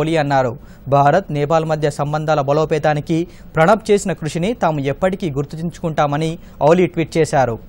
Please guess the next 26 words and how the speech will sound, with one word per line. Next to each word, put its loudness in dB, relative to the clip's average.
ప్రణబ్ 4
ఒక 2
గొప్ప 2
రాజనీయుడని 0
శ్రీలంక -2
ప్రధానమంత్రి -2
మహిందా 2
రాజపక్సే 0
నివాళి 2
అర్పించారు. -2
దేశానికి 0
ఆయన -2
అందించిన -4
సేవలు 4
అపారమైనవని 2
కొనియాడారు. 4
ప్రణబ్ 2
దాదా 4
బంగ్లాదేశ్కు 0
నిజమైన 0
మిత్రుడని 0
ఆ 4
దేశ 0
ప్రధానమంత్రి 0
షేక్ 2
హసీనా -2